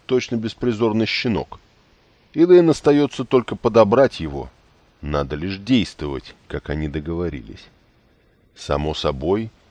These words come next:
Элэйн найдёт к нему подход рано или поздно. Только вот не будет ли слишком поздно?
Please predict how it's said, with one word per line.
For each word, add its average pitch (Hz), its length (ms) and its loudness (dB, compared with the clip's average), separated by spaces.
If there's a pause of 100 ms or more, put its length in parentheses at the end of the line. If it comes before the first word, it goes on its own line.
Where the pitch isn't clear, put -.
Элэйн 131 320 2
найдёт 139 400 2
к - 80 -16
нему 82 220 -4
подход 76 600 -6
рано 82 340 0
или 80 180 -2
поздно. 65 540 -10 (720)
Только 78 320 -8
вот 76 240 -6
не 80 100 -6
будет 80 440 -6
ли 98 80 -8
слишком 113 580 -8
поздно? 64 540 -12